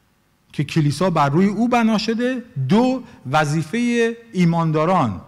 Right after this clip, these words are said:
در کلیسا. حالا چی میگه؟ میگه کلیسا حکمت گوناگون خدا را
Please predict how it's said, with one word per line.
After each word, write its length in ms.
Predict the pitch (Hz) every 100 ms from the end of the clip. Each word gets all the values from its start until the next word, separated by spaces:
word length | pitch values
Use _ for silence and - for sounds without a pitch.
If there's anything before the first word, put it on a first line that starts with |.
| - _ -
در 160 | 123
کلیسا. 540 | 123 120 107 - 101 - - _ _ _ _ _ - - _ _
حالا 240 | - 143 185
چی 180 | -
میگه؟ 400 | 247 202 123 87 - - _ _ _ _ _
میگه 720 | 147 156 160 220 220 180 190 233 - _ _ _ _ _ -
کلیسا 1080 | - 175 160 165 151 - 214 165 160 185 220 - - _ _ _ _ _ _
حکمت 680 | - 180 - - 170 214 220
گوناگون 800 | 226 151 165 165 165 156 220 220
خدا 400 | - 156 156 151
را 360 | 113 123 196